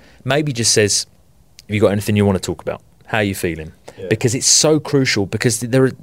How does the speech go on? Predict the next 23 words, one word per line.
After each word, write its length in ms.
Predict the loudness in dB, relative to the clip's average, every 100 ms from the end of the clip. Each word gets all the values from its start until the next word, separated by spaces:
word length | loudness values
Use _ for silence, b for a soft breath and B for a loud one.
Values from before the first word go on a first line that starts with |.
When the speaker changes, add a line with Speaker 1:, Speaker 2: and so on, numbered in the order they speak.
| -16 0
Speaker 1:
the 160 | 2
good 280 | 2 2 2
thing 140 | 2 -2
that 80 |
the 80 | -2
Mariners 340 | 0 0 0 0
got, 160 | -2
they've 140 | -2 -2
got 140 | -2
a 20 | 2
lot 160 | 2
of 80 | 2
people 460 | 0 -2 2 0 0 B B B B
that 100 | 0
are 80 | 2
involved 640 | 0 -2 2 4 2 0
with 100 | -8
the 60 | -8
club 260 | -4 -4 -2
that 80 | -8
have 140 | -4
been 220 | -2 0
there. 240 | 0 -2